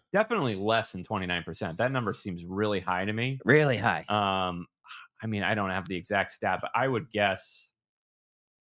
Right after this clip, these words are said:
Speaker 1: probably, definitely less than twenty percent is appraisal coming low.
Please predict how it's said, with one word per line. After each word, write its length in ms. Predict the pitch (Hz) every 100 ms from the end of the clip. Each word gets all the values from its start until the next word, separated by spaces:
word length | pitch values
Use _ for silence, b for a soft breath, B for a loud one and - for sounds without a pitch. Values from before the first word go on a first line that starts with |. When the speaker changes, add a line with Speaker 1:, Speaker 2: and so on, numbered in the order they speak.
| _ _ _ _ -
Speaker 1:
probably, 760 | 101 104 90 87 82 - 85 107
definitely 340 | 160 190 139
less 180 | 131 -
than 120 | 123
twenty 240 | - 110
percent 340 | 98 101 107 98
is 100 | 95
appraisal 360 | 95 104 95
coming 300 | 92 98 90
low. 400 | 87 95 87 87